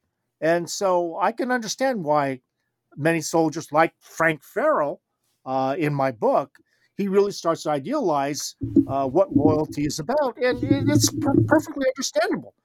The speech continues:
given how bad uh,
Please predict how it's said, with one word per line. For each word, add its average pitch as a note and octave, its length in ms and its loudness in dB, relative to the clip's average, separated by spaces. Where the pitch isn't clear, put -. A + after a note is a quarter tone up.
given B3+ 240 0
how F3 300 0
bad F3 500 0
uh, A#2+ 540 0